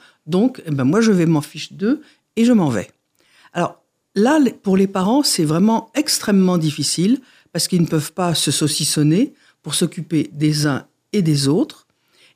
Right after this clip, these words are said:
Et c'est vrai que le, la famille et les amis proches sont vraiment un relais, enfin, ça devrait être un relais important, justement, pour que tous les enfants soient pris en charge de façon, euh,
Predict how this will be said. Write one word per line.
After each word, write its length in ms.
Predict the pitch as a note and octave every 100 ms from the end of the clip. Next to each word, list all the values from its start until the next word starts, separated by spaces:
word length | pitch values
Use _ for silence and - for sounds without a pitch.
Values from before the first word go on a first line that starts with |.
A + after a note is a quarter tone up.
| -
Et 60 |
c'est 160 | D#3 F3
vrai 280 | D#3+ A3+ C4
que 100 | D#3+
le, 400 | C#3+ - - - - _
la 180 | C3 B2+
famille 680 | - C#3+ D3+ A3 G#3 D3 C3+
et 60 | D3+
les 220 | D3 C3
amis 200 | C#3+ D3
proches 480 | C#3+ - G#3+ B3 - _ - -
sont 180 | -
vraiment 380 | E3+ E3+ G3+ F#3+
un 100 | D#3
relais, 440 | C#3 D#3+ E3 D3+ - _ _ _ _ -
enfin, 240 | D#3 - B2+
ça 160 | - C#3+
devrait 520 | D3 G3 F#3+ A3+ -
être 240 | E3+ D#3+ D3+
un 60 |
relais 340 | C#3 C#3+ C#3 C#3 - - -
important, 600 | A#3 A3 F3 - F#3 B3 - _
justement, 580 | - E3 - E3 G3 A#3+ - _
pour 300 | - G#3+ G3
que 180 | - D#3+ - _ - -
tous 140 | - C#4+
les 220 | A3+ G3
enfants 280 | F#3 - A3+
soient 240 | - E3+
pris 200 | - F#3
en 100 | F3
charge 480 | D#3+ F#3+ F3+ D3+ - _ _ _ -
de 60 |
façon, 560 | D3 D#3 D3 - F3+ D#3+
euh, 260 | C3 B2